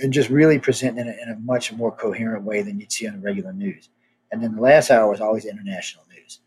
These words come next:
Uh, we always did an hour international news. The show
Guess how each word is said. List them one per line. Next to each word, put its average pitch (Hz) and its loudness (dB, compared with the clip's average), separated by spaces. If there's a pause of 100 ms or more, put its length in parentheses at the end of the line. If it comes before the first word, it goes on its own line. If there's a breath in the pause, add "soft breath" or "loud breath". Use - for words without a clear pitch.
(400)
Uh, 95 -10
we 104 -4
always 101 0
did 98 -14
an 95 -10
hour 92 -8
international 87 -20
news. 87 -20
The - -20
show 120 4